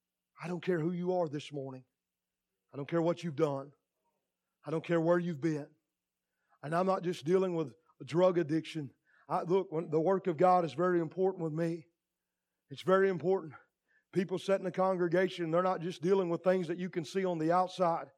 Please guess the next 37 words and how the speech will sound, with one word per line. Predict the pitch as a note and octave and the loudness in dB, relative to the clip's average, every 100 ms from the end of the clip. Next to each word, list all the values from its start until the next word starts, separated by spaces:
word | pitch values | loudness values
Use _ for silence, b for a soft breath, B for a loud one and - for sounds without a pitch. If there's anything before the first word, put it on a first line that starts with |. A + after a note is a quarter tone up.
| _ _ _ - | _ _ _ -8
There's | D#3 | -4
people | F#3+ G3 F3+ | -2 -2 -2
that's | E3+ - | -4 0
dealing | E3 F3+ F3 | 2 2 0
with | F3 | 2
things | G3 F#3+ F3 | 2 2 0
plumb | - F#3 F#3 | 0 0 4
back | F#3 G3 | 4 2
to | F3 | 0
their | E3+ | -2
childhood | E3+ F#3 F#3+ G3 E3+ F#3 E3+ E3+ b b - | -2 2 4 4 4 4 4 0 b b -6
abuse, | D3+ C#3+ G3+ F3+ - | -4 0 0 0 -6
a | D#3+ | -8
heart | D3+ G3 G3+ | 4 4 4
that's | F3+ B2+ | 0 -4
broken | B2 F#3 G3 F3+ E3 | 0 2 2 0 0
that | E3+ | 2
has | E3+ D#3+ - b - | 2 0 -6 b -4
began, | E3+ D3+ F#3+ G3 | 0 4 4 4
made | F3+ G#3 E3 | 6 6 6
them | F#3+ | 0
put | C3+ F#3+ G3 | 2 4 6
up | F#3+ | 6
a, | F#3+ D#3 B B | 4 0 B B
a | F3 | 2
wall | E3 F#3 G#3 G3+ F#3 | 6 10 12 10 8
and | E3 | 2
shield | - G3+ G3 | -2 2 4
themselves | F3+ E3+ G3+ F#3+ F#3+ | 4 4 4 2 2
from | F#3 | 0
everything | F#3+ F#3 F#3 F#3+ E3 | 0 0 2 2 6
else. | G3+ F#3 B B | 6 6 B B
We're | G3 | 4
dealing | E3+ A3 G3+ F3+ | 8 6 6 4
with | E3 | 2
hard | E3 G3+ F#3+ - | 6 6 6 4
things. | F3+ D3 C3 | 2 2 -6